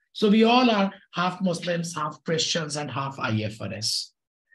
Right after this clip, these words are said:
And this is one of the areas, employee benefit, which is missing with many companies. I'll give you an example. I'll start with an example, and you would realize where I'm coming from. Um, I mean, we all have, uh,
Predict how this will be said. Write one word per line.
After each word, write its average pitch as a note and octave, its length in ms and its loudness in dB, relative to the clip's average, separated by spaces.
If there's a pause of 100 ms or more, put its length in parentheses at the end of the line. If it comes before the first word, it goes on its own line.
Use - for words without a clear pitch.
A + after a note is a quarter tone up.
(200)
And E3+ 220 2
this A#3 200 4
is G#3+ 160 6
one G3 240 4
of F3+ 160 2
the F3 180 2
areas, D#3+ 500 -2 (140)
employee D#3+ 420 -2
benefit, D3 640 -6
which D#3 240 -2
is C#3 180 -4
missing D3 500 -4 (420)
with D3 200 0
many C#3+ 300 -2
companies. A2+ 500 -6
I'll D3 160 -6
give G3+ 200 2
you A3 60 4
an F#3+ 60 6
example. B2 600 -4 (1200)
I'll F3 140 2
start G#3 360 0
with E3 120 -4
an C3 80 -6
example, A#2+ 640 -8 (560)
and D#3+ 180 0
you F3 140 2
would D#3+ 180 0
realize D3+ 420 -2
where C3+ 160 -6
I'm A#2+ 200 -6
coming B2+ 300 -6
from. F#2+ 280 -12 (720)
Um, A2+ 800 -6
I G#3 80 2
mean, C#3+ 220 4
we F3+ 100 4
all G#3 180 6
have, F3 360 0
uh, C3+ 540 -4